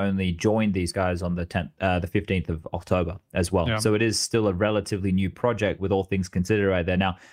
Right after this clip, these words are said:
Speaker 1: if we were to shift that lens a little bit here, Prof, and we were to say, yeah, look, maybe you could say the context of the game or a, a couple of, like, teething issues first time they're playing a lan together, this, that, and the other.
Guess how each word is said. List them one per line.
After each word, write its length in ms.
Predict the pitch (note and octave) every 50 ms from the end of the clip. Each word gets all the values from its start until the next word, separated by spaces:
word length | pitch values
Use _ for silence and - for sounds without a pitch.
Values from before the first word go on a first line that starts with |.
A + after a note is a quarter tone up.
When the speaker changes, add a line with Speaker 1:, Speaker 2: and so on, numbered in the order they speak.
| - _
Speaker 1:
if 100 | - A2
we 80 | A#2+ C#3+
were 100 | C3 A#2
to 80 | G2+
shift 340 | F2+ - - D3+ D#3 D3+ D#3
that 180 | - A#2 G2+ F2
lens 240 | G2+ G#2 G2+ F#2 F2+
a 40 |
little 240 | F#2+ F#2+ F#2+ F2+ F2+
bit 120 | E2+ E2+ E2+
here, 100 | F2+ E2
Prof, 300 | - - F2+ F2+ - -
and 80 | F#2+
we 80 | G2 G2
were 100 | F#2+ F#2
to 80 | F#2
say, 200 | F2+ - G2 F#2+
yeah, 260 | G2 G2+ G#2+ G#2 G#2 G2+
look, 260 | G2 G2 F#2 F2+ -
maybe 220 | G2 G2 F#2 G2
you 80 | G2 F#2
could 140 | - G2 -
say 100 | G#2 G2
the 100 | F#2+ F#2+
context 480 | - - F#2+ F#2+ F#2 - F#2 E2 -
of 60 | -
the 60 | F2+ F2+
game 360 | E2+ F#2 F2+ F2+ F2+ F2+ F2+
or 240 | F2 F2 E2+ E2+ - -
a, 220 | E2 F2+ - -
a 40 | F#2+
couple 300 | - - G#2+ - - G#2
of, 100 | G2 F2+
like, 140 | F#2+ E2+ -
teething 320 | - G2+ G2 F2+ F#2 F#2
issues 320 | F#2 F#2 - G2+ F2+ F2 -
first 300 | - G2+ F#2+ F#2 - -
time 160 | F#2+ F#2 F#2+
they're 80 | F#2
playing 240 | - - F#2+ G2 F#2+
a 40 | F#2+
lan 240 | F#2 F2 E2+ F2 F2
together, 240 | - F#2 F#2 F2 E2+
this, 200 | E2+ F2+ - -
that, 140 | G2+ F2+
and 60 | - F2
the 80 | F2+
other. 240 | F2 E2+ F2 F2 F2